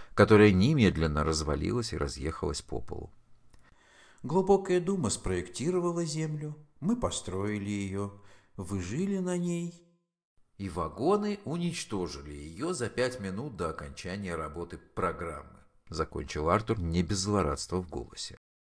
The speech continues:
Speaker 2: «Именно так»,
Speaker 1: подтвердил старец, оторвавшись от печального созерцания комнаты.
Speaker 2: Десять миллионов лет планирования и трудов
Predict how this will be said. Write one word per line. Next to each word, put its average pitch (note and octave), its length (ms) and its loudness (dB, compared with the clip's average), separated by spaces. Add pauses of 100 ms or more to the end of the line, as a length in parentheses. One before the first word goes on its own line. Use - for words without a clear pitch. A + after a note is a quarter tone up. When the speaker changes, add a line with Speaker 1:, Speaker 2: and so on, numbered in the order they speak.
(760)
Speaker 2:
«Именно F#3+ 440 0
так», A#2+ 440 -6 (260)
Speaker 1:
подтвердил F#2+ 560 0
старец, B2 460 -2
оторвавшись F2+ 680 0
от D2 120 -8
печального F2 500 -2
созерцания D2+ 720 -4
комнаты. D2 580 -10 (960)
Speaker 2:
Десять C#3+ 520 0
миллионов G#2+ 600 2
лет G#2 360 -4
планирования F#2 760 -4
и - 20 -6
трудов C3+ 560 -4